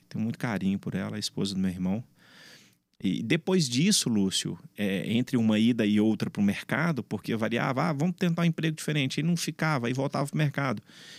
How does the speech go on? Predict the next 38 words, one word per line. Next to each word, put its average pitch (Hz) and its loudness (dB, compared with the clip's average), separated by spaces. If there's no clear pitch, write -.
Eu - -2
fui 131 0
auxiliar 123 2
de 135 -4
cozinha 127 0
no 135 -2
restaurante 113 -4
chamado 101 -4
Tia 135 -2
Clara, 104 0
inclusive, 101 -2
é, 92 -2
é, 87 -2
tinha 101 2
um, 98 2
ah, 85 -4
ah, 85 -4
aqui - -8
próximo, 127 -2
é, 92 -2
tinha 107 2
um, 104 2
o 98 0
Tia - -2
Clara, 107 2
eu 98 2
trabalhava 104 0
na 104 2
unidade 98 0
do 98 -2
Minas 101 -2
Shopping, 107 -4
lá 98 -2
eu 104 -2
era 104 -2
auxiliar 95 -2
de - -10
cozinha. 104 -2